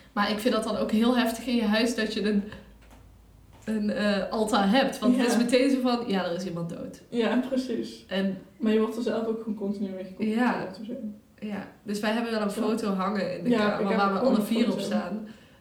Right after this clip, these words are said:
Speaker 1: Of zeg maar, we waren een keer in Londen geweest met Cas en mama en papa. En die foto hangt in de woonkamer. Maar
Speaker 2: Ja.
Speaker 1: dat is het dan ook. En in de W C hangen al die foto's, daar heb je een filmpje van gezien.
Speaker 2: Mhm.
Speaker 1: Ehm,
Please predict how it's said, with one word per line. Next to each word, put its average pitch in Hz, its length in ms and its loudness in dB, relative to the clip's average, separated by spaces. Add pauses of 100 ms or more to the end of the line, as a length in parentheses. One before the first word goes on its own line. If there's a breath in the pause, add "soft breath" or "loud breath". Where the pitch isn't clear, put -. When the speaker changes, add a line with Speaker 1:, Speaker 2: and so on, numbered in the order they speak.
(140 loud breath)
Speaker 1:
Of 196 260 -6 (160)
zeg 196 240 -8
maar, 185 340 -8
we 185 120 -10
waren 185 340 -4
een 180 60 -8
keer 180 220 -4
in 180 60 -6
Londen 185 280 -2
geweest 170 340 -10
met 170 200 -12
Cas 175 440 -12 (220)
en 175 420 -12
mama 175 180 -10
en 170 100 -8
papa. - 440 -12 (480 loud breath)
En 175 160 -8
die 190 160 0
foto 170 320 -4
hangt 170 240 -10
in 170 80 -10
de 165 80 -8
woonkamer. 175 640 -10 (260)
Maar - 180 -4
Speaker 2:
Ja. 208 60 0
Speaker 1:
dat 190 200 -4
is 196 120 -4
het - 100 -16
dan - 180 -12
ook. - 140 -12 (360)
En 202 120 0
in 190 100 2
de 175 60 -2
W 170 60 -4
C 180 320 -6
hangen 180 200 -10
al - 80 -10
die 190 80 -12
foto's, - 240 -12
daar - 100 -10
heb - 80 -10
je - 60 -16
een - 60 -20
filmpje - 260 -14
van - 120 -18
gezien. - 220 -20 (100)
Speaker 2:
Mhm. 220 100 4 (640 loud breath)
Speaker 1:
Ehm, 180 240 -14